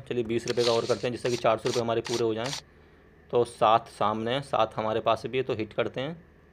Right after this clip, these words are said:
सत्रह स्टैंड, नाइन और ओ भाई उन्नीस हो गया। चलिए बढ़ाते हैं, बढ़ाते नहीं, बीस रुपये की खेलते हैं, ठीक है। तो यहाँ पर बैट करी मैंने,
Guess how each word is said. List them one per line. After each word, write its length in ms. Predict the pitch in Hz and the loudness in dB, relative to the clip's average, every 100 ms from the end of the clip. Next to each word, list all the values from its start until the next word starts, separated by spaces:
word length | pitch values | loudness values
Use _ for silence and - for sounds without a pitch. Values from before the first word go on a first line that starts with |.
| - - - - - - - - - - - | -20 -20 -16 -16 -18 -20 -18 -18 -18 -20 -8
सत्रह 400 | - 120 - 135 | -6 -4 2 2
स्टैंड, 420 | 127 - 117 127 160 - - - - | 2 -2 -2 -2 -6 -14 -20 -14 -8
नाइन 480 | 120 110 113 127 135 - - | -2 0 0 -4 -6 -12 -10
और 460 | 123 113 120 127 127 - - - - - - - | -4 0 2 2 0 -8 -14 -18 -18 -18 -20 -4
ओ 140 | 127 127 | 0 0
भाई 380 | 104 101 104 | 0 -2 -2
उन्नीस 360 | 104 107 107 107 | -4 -6 -6 -6
हो 80 | 107 | -2
गया। 200 | 113 143 - - - - - - | 0 -2 -6 -20 -20 -20 -20 -4
चलिए 360 | 120 117 127 127 | 0 4 4 4
बढ़ाते 400 | 107 110 107 127 | 6 6 4 0
हैं, 220 | 139 143 - - - - - | -4 -6 -14 -20 -20 -20 0
बढ़ाते 320 | 123 135 147 | 6 6 6
नहीं, 120 | 151 | 0
बीस 180 | 143 139 | -2 -2
रुपये 180 | 143 139 | 0 0
की 80 | 135 | 0
खेलते 300 | 107 104 113 | 0 0 -2
हैं, 120 | 107 | -2
ठीक 180 | 135 135 | -2 -2
है। 80 | 104 - - - - | -2 -6 -20 -20 -6
तो 60 | 123 | 0
यहाँ 160 | 120 | 2
पर 200 | 120 139 139 - - - - _ - | 4 4 4 -4 -20 -20 -20 _ -8
बैट 300 | 107 113 120 | 2 4 4
करी 200 | 139 131 | 2 0
मैंने, 260 | 139 156 | 0 -2